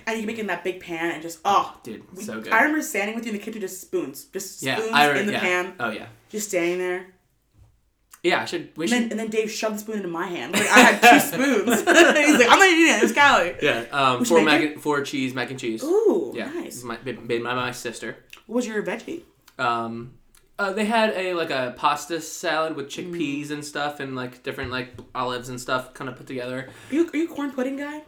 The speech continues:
Speaker 2: Uh, no. I mean, I love it, but Mama Haley never, never ever has it. Has it.
Speaker 1: Really?
Speaker 2: Yeah.
Speaker 1: Hmm.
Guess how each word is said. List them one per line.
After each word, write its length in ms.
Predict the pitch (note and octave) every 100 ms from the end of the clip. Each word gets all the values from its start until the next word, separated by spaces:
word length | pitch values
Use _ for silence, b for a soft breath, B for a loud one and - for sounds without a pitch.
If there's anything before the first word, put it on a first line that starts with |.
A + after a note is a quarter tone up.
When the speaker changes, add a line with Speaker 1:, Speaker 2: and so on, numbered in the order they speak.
| -
Speaker 2:
Uh, 140 | C#3 -
no. 100 | - - b b -
I 120 | F3
mean, 200 | C3+ B2+
I 80 | C3+
love 200 | B2 D#3+
it, 100 | A2
but 140 | B2+ A#2+
Mama 160 | B2
Haley 220 | D3 A#2+ A#2
never, 160 | A#2
never 380 | A2 A#2 A2+ G#2+
ever 180 | G#2 G#2+
has 220 | G2 G2+
it. 160 | - - -
Has 80 | D4
it. 20 |
Speaker 1:
Really? 360 | G4+ C4 - -
Speaker 2:
Yeah. 180 | B2 - _ _ _ _
Speaker 1:
Hmm. 100 | -